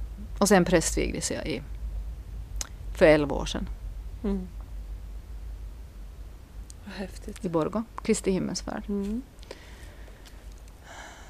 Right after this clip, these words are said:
Speaker 1: Alltså det var en, liksom en extremt stor dag. Och, och det var en otroligt, alltså det var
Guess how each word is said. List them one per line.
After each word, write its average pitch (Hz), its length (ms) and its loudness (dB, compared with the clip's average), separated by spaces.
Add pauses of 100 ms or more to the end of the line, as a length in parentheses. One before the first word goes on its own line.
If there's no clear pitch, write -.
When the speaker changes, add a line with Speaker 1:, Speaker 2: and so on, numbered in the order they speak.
(760)
Speaker 1:
Alltså 220 320 12
det 202 80 12
var 202 100 12
en, 185 80 10
liksom 180 260 6
en 165 180 6
extremt 160 800 4
stor 139 340 0
dag. 135 180 -2 (920)
Och, 190 160 8 (120)
och 185 120 6
det 175 100 10
var 160 240 8
en 143 180 2 (280)
otroligt, 170 880 4 (640)
alltså 185 220 6
det 180 80 10
var 165 260 8